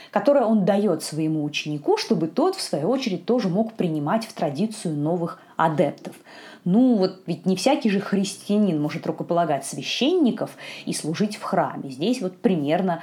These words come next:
что-то похожее. Гуру Дикша — это событие важное, крайне для сохранения линии, можно сказать, официальное.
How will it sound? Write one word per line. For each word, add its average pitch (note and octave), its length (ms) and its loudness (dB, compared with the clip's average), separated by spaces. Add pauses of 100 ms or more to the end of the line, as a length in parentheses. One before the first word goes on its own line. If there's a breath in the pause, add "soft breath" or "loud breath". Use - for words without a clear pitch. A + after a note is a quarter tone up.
(140 loud breath)
что-то - 260 -4
похожее. C#3 580 -4 (1000)
Гуру G3+ 220 2
Дикша — F4 360 2
это C#4+ 120 -4
событие F#3 580 -2
важное, D3 580 -2
крайне A3+ 560 4
для E3+ 140 2
сохранения D3 920 -4
линии, G3+ 720 2 (220 loud breath)
можно A3+ 220 4
сказать, F3+ 360 -2
официальное. F3 1000 0